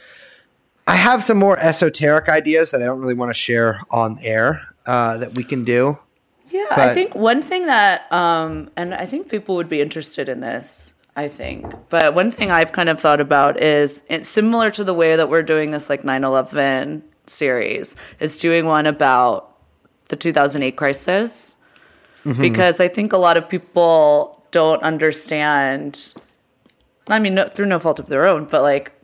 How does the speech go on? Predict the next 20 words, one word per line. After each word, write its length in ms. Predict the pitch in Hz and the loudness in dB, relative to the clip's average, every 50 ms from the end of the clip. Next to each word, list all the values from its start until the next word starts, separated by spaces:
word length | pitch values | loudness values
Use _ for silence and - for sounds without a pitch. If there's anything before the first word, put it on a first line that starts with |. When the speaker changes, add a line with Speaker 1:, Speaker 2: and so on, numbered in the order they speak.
| _ _ | _ _
Speaker 2:
just 260 | - 175 170 - - | -4 -4 -4 -6 -6
weren't, 300 | 156 156 170 175 170 - | -4 0 2 2 4 4
or 160 | - 180 185 | 4 4 4
weren't, 360 | 180 180 185 190 190 185 - - | 4 4 4 4 2 2 2 2
like, 380 | 175 170 165 165 - - - _ | 2 4 4 2 0 -6 -18 _
you 140 | - 170 175 | -12 -6 -4
know, 280 | 165 147 139 143 151 - - | -2 0 0 0 -2 -2 0
really 240 | 170 170 170 170 | 2 2 2 2
paying 280 | 170 - 185 180 175 175 | 2 0 0 0 0 0
attention 460 | 180 - 202 214 240 - - 190 170 | 0 0 0 0 0 -2 -4 -4 -4
to 80 | - 156 | -2 0
what 140 | 160 151 131 | 0 0 0
was 120 | 160 156 | 0 -2
going 280 | - 160 156 151 143 143 | 0 0 0 0 0 0
on. 440 | 143 143 135 120 117 - 160 156 143 - - - - - - - | 0 0 0 -2 -4 -6 -10 -12 -14 -18 -20 -20 -20 -20 -6 -2
And 260 | - 175 175 175 175 | 2 2 2 4 2
I 60 | 180 | 2
think 300 | 180 180 214 208 208 208 | 0 0 0 -2 0 0
that, 180 | - 202 185 - | 2 2 2 4
like, 240 | 180 175 165 165 | 4 4 2 2